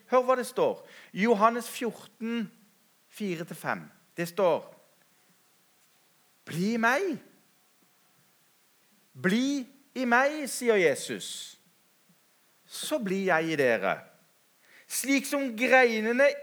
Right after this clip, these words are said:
ikke kan bære frukt av seg selv, men bare hvis det blir i vintreet, slik kan heller ikke dere bære frukt hvis dere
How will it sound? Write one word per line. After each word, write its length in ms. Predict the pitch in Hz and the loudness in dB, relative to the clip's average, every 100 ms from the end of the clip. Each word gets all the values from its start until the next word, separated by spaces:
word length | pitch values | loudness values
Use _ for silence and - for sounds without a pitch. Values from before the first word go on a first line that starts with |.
| - | -4
ikke 380 | 277 - - 247 | -4 -4 -12 -2
kan 180 | 233 262 | -2 4
bære 300 | 226 214 240 | 4 4 -2
frukt 340 | 226 202 - | -4 -6 0
av 120 | 233 208 | 0 0
seg 160 | 233 | -2
selv, 360 | 214 240 269 185 - - - - _ _ _ _ _ _ _ _ - | 2 4 4 0 -10 -18 -20 -20 _ _ _ _ _ _ _ _ 4
men 240 | 190 277 220 | 4 4 4
bare 400 | 285 254 208 240 | 4 6 2 0
hvis 220 | 269 - | -2 -4
det 140 | 302 | -4
blir 300 | 262 254 262 277 | -2 -2 -2 -4
i 60 | |
vintreet, 640 | 254 226 202 226 262 240 - - | -2 -2 -2 4 4 4 0 -12
slik 320 | - - 262 277 | -12 -4 2 2
kan 140 | 262 | 2
heller 320 | 220 247 247 | 0 2 0
ikke 300 | 247 247 262 262 151 - | 0 2 0 0 -10 -8
dere 460 | 277 247 240 269 277 269 - - _ _ | 0 2 4 4 2 0 -20 -20 _ _
bære 400 | 156 254 254 269 | 4 4 4 -2
frukt 480 | - 254 - - | -2 -6 -6 -14
hvis 160 | 233 240 | -10 -4
dere 240 | 240 226 | -2 -2